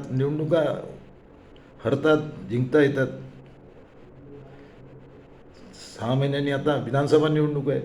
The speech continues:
विधानसभेत देवेंद्र फडणवीस-, फडणवीसांना आपला, आपला हात दाखवता येईल. लोकसभेत झालेले नुकसान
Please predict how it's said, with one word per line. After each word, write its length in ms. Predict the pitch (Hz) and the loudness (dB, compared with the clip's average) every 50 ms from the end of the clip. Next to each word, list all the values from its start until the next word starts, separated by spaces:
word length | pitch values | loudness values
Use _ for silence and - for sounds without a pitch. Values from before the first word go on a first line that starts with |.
| - - - - - - - - - - - - - - - - - - - - - - - - - - - - - - - - - | -8 -14 -18 -18 -20 -20 -20 -20 -20 -20 -20 -20 -20 -20 -20 -20 -20 -20 -20 -20 -20 -20 -20 -20 -20 -20 -20 -20 -20 -20 -20 -12 -8
विधानसभेत 540 | 92 127 135 143 127 151 151 156 170 - - - - - - - - - - - - - - - - - - - - - - - - - - - - - - - - - - - - - - - 95 | -2 -2 0 2 4 4 4 4 2 0 0 -8 -12 -14 -16 -18 -20 -20 -20 -20 -20 -20 -20 -20 -20 -20 -20 -20 -20 -20 -20 -20 -20 -20 -20 -20 -20 -20 -20 -20 -20 -20 -20 -20 -20 -20 -16 -4 0
देवेंद्र 320 | 120 139 165 160 156 160 | 2 4 4 4 4 4
फडणवीस-, 460 | - 143 143 143 127 - 131 127 123 - | 4 6 4 4 2 2 -2 -2 -2 -4
फडणवीसांना 600 | - 117 123 127 131 123 - 117 107 98 98 107 | -4 -2 0 2 2 2 2 0 -2 -2 -2 -2
आपला, 640 | 120 139 156 160 151 143 139 147 151 156 135 - - - - - - - - - - - - - - - - - - - - - - - - - | -2 -2 0 0 -2 0 4 6 6 6 6 4 -2 -6 -12 -18 -20 -20 -20 -20 -20 -20 -20 -20 -20 -20 -20 -20 -20 -20 -20 -20 -20 -20 -20 -18
आपला 200 | - - - 170 | -10 -2 0 2
हात 160 | 143 131 170 - | 6 6 6 6
दाखवता 440 | 147 160 151 156 180 180 185 190 | 6 4 4 6 6 6 8 6
येईल. 420 | 180 170 156 135 - - - - - - - - - - - - - - - - - - - - - - - - - - - - - - - | 6 6 6 2 2 -4 -10 -14 -16 -18 -18 -20 -20 -20 -20 -20 -20 -20 -20 -20 -20 -20 -20 -20 -20 -20 -20 -20 -20 -20 -20 -20 -20 -18 -4
लोकसभेत 460 | - 135 151 151 - 180 180 190 190 | 0 2 2 4 4 4 6 6 6
झालेले 400 | 185 156 160 170 185 180 175 170 | 8 8 8 10 12 10 10 10
नुकसान 560 | 170 170 156 - - - 160 147 123 117 - | 6 4 0 0 2 2 2 2 0 -2 -6